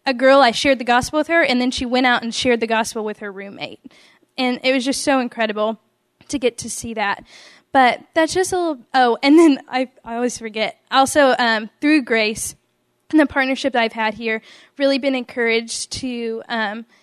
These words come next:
go international. And so this summer, I'll be leading a team to Athens, Greece, and am really excited to see what the Lord has there. And so if you are going,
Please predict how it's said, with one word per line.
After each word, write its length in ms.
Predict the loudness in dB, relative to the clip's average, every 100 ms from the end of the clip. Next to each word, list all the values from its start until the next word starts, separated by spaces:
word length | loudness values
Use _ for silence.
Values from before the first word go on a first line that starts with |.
| _ _
go 220 | 2 4 4
international. 760 | 0 -4 -6 -8 -10 -8 -8
And 180 | -6 -4
so 100 | -2
this 180 | -2 -2
summer, 520 | -2 0 -2 -2 -6 _ _ _ _ _ -20 -4
I'll 140 | -2
be 120 | -2 -2
leading 300 | -2 -4 -6
a 40 |
team 340 | -8 -8 -6
to 140 | -6 -4
Athens, 420 | -4 -4 -8 -10
Greece, 520 | -12 -14 -12 -10 -12 -14 -20 -20 -20 _ -8
and 560 | -4 -2 -2 -6 -12 -8
am 160 | -2 0
really 260 | 2 2
excited 360 | 0 -4 -6 -4
to 80 | -6
see 200 | -8 -8
what 120 | -8
the 80 | -8
Lord 180 | -8 -8
has 280 | -10 -12
there. 340 | -10 -8 -8 -8
And 160 | -12 -8
so 420 | -2 0 0 -4 _ _ _ -4
if 160 | -2
you 120 | 0
are 200 | 2 2
going, 460 | 2 0 2 0